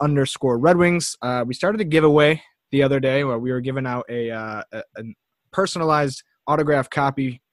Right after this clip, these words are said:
of The Russian Five from the author Keith Gave, who we had earlier, uh, on the show earlier this week. So, uh,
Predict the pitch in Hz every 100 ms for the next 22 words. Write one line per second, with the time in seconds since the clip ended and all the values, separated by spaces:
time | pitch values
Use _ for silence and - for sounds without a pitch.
0 | _ _ 131 135 131 123 120 - 123 120
1 | 107 127 127 120 113 110 110 - 120 110
2 | 123 117 113 110 107 117 113 117 120 113
3 | 113 110 _ _ _ _ 107 110 110 -
4 | 123 120 - 117 113 113 107 107 - 120
5 | 131 120 _ _ _ - - 113 110 110
6 | 110 110